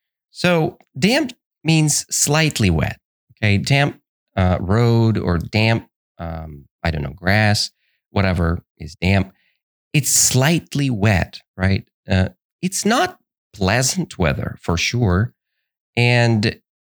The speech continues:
it's not comfortable. That's why people say, "You know, today is kinda damp. I don't wanna go outside."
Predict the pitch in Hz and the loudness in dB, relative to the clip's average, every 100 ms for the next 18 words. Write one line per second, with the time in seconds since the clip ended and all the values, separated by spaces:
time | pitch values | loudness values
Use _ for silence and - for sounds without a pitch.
0 | _ - 131 165 147 - 92 92 123 139 | _ -6 -2 -2 -2 0 0 0 0 0
1 | 233 302 _ - 131 - 123 113 - 120 | 0 -4 _ -6 -4 0 0 0 -2 -2
2 | 107 - 110 98 98 101 - _ _ _ | 0 0 2 2 2 -2 -6 _ _ _
3 | 139 180 180 180 143 135 147 143 120 117 | -2 0 0 -2 0 2 2 2 2 2
4 | 110 - - - - 202 117 78 101 117 | 2 0 -2 -6 -4 0 0 0 0 2
5 | 156 165 - _ _ _ _ _ 113 147 | 2 -2 -6 _ _ _ _ _ -2 0
6 | 139 107 123 120 104 98 80 92 82 80 | 0 0 0 2 2 2 0 0 0 0
7 | 80 76 - 71 71 76 | -2 -4 -6 -4 -2 -2